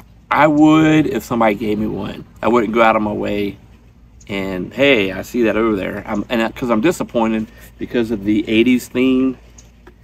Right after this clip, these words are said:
They had the Miami Vice theme and the Magnum P I theme on here, and I was looking forward to at least one of them being pretty good. But out of the two, this one's the better one. So if they're gonna put one out there, it's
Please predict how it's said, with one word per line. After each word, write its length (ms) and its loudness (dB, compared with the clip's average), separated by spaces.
They 80 -8
had 180 -2
the 60 -6
Miami 340 2
Vice 400 0
theme 500 0
and 240 -6
the 160 -4
Magnum 400 -4
P 200 -4
I 180 0
theme 300 -6
on 180 -6
here, 340 -6
and 380 -8
I 60 -4
was 180 -2
looking 240 0
forward 220 4
to 60 4
at 60 0
least 240 0
one 220 0
of 100 0
them 140 -4
being 240 -6
pretty 220 -4
good. 340 -6
But 120 -4
out 200 2
of 60 -2
the 100 0
two, 420 0
this 180 -2
one's 200 -4
the 60 -6
better 280 -4
one. 300 -2
So 160 -2
if 60 0
they're 140 2
gonna 160 2
put 300 2
one 240 -2
out 240 2
there, 300 2
it's 220 -12